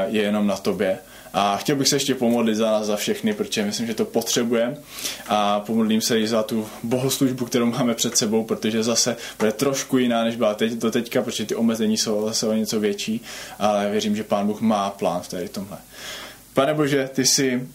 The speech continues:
ty jsi stále stejný Bůh a v-, ty jsi prošel různýma <laughs> obdobíma s, s křesťany, s církví na téhle zemi. A já se modlím za Klik kostel, za, za nás,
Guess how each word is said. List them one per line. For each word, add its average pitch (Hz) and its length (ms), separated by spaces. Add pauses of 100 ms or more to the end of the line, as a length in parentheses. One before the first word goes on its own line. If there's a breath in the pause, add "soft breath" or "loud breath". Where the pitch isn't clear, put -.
(260)
ty 135 80
jsi 135 80
stále 131 320
stejný 127 360
Bůh 135 360
a 113 460
v-, 123 560
ty 120 120
jsi 110 320
prošel 110 640 (340 loud breath)
různýma 123 800 (200)
<laughs> 147 200
obdobíma 135 640
s, 120 340
s - 160
křesťany, 131 480
s - 80
církví 135 400
na 113 80
téhle 117 320
zemi. 120 320 (680 loud breath)
A 110 420 (380)
já - 100
se - 140
modlím 135 380
za 123 140
Klik 131 200
kostel, 131 520
za, 113 280
za 117 160
nás, 117 440